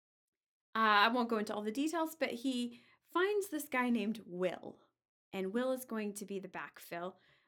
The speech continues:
um, in this admin position. And he's, uh,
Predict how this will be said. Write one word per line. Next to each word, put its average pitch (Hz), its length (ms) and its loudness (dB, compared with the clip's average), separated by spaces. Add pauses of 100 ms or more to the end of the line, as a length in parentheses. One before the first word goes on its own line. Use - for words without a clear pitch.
(140)
um, 208 320 0
in 196 120 -2
this 185 200 -4 (120)
admin 175 540 -6 (760)
position. 190 500 -4 (360)
And 294 100 2
he's, 427 200 4 (760)
uh, 233 380 0